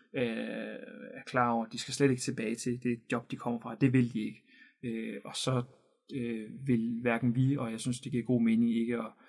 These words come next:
øh, f-, øh, forlange, øh, hårdnakket, at de skal tilbage til det, til det job. Øh, der er jo nogen, som beskriver, at, at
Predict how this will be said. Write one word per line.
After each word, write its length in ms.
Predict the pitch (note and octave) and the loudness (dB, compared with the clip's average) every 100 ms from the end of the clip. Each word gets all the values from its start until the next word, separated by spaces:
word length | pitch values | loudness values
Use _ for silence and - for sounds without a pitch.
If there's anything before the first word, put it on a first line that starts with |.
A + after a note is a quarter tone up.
| - - - _ - | -20 -20 -20 _ -4
øh, 240 | A#2 A2 | -2 -2
f-, 280 | G#2 - C3+ | -6 -12 -6
øh, 220 | A#2 G2+ | -4 -4
forlange, 480 | - B2 A#2 B2+ A2+ - - | -2 2 6 4 2 -4 -10
øh, 320 | B2 A2+ G#2+ | -6 -4 -4
hårdnakket, 480 | - B2+ B2 A2 - | 4 6 8 6 0
at 140 | - | -4
de 60 | A#2 | -6
skal 160 | - | -6
tilbage 340 | A2 - A2 A2+ | -8 -4 -2 -2
til 200 | - A#2 | -4 -4
det, 180 | A2 G#2 _ _ _ - | -4 -6 _ _ _ -8
til 100 | A#2 | -6
det 200 | A2+ A2 | -4 -4
job. 200 | G#2+ - _ _ - _ - | -6 -10 _ _ -20 _ -6
Øh, 360 | A#2+ G#2+ G#2+ G#2 | -4 -2 -6 2
der 60 | C3 | 4
er 40 | |
jo 60 | C3 | 6
nogen, 180 | B2+ | 4
som 140 | B2+ A#2 | 2 -2
beskriver, 420 | A2+ - C3 B2 | -4 0 2 2
at, 140 | A#2 - _ - | -2 -10 _ -20
at 100 | - | -18